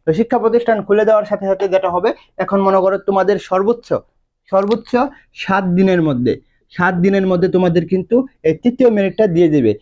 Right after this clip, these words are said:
আর তৃতীয় মেরিট দিয়ে দিলে কিন্তু তোমাদের চতুর্থ মেরিটটা দিয়ে দিবে। অর্থাৎ এটা যদি মনে করো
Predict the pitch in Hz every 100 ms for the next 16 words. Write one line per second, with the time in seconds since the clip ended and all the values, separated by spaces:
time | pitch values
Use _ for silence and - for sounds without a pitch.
0 | _ 156 - 233 247 233 208 170 156 185
1 | 196 202 190 202 202 190 185 233 240 220
2 | - 180 175 170 - - _ - 180 175
3 | 156 151 185 - 185 190 208 202 196 220
4 | 208 202 196 202